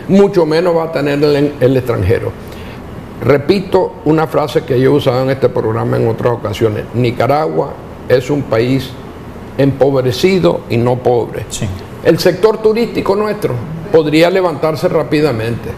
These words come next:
Speaker 1: Por ejemplo, eh, el sistema financiero también,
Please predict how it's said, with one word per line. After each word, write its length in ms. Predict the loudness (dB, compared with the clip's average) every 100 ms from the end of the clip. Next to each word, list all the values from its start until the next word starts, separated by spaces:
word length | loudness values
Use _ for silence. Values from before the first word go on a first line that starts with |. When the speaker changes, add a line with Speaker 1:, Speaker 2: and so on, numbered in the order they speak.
| -12 -16 -16 -2
Speaker 1:
Por 120 | 0
ejemplo, 320 | 2 0 -2 -8 -12 -16 -16 -4
eh, 280 | 2 2 4 2
el 120 | 2
sistema 460 | 0 2 2 2 0
financiero 560 | 2 2 2 2 2
también, 480 | 0 0 2 2 0